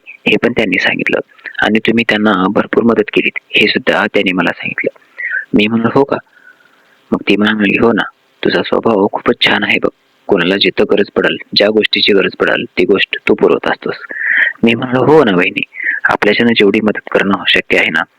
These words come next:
तेवढ्या गोष्टी करत राहायचं, याच्यामध्ये तर सगळं काही असतं." मग ती मला म्हणाली, "हो ना, मला पण थोडी मदत पाहिजे. माझी पण मदत जर केलंस ना, तर मला पण खूप आनंद होईल."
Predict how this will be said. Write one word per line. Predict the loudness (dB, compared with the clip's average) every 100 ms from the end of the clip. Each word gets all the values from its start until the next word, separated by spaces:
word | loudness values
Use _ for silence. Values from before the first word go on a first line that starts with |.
| _ 0
तेवढ्या | 2 2
गोष्टी | 2 0 0
करत | 0 0
राहायचं, | -2 -4 -10 -10 -6 -6 -4 -2
याच्यामध्ये | -2 0 0 0
तर | 0 -4 -6 -4 0
सगळं | 0
काही | 0 0 0
असतं." | -2 -4 -12 -14 _ -6 -4 -6 -6 -6
मग | -2
ती | 0
मला | 0 -2
म्हणाली, | -2 -2 0
"हो | 2
ना, | 0 -4 _ _ _ -2
मला | -2 0
पण | -2
थोडी | 0 0
मदत | 2 0 -2
पाहिजे. | -2 0 -2 -6 _ _
माझी | 0 0 0
पण | 0
मदत | 0 -2 0 0
जर | 0
केलंस | 0 -2 -2
ना, | -4 -4 _ _ _
तर | -2 -2 -2
मला | 0 0
पण | 0 -2 -2 -8 -2
खूप | 0 0
आनंद | -2 -2 0
होईल." | -2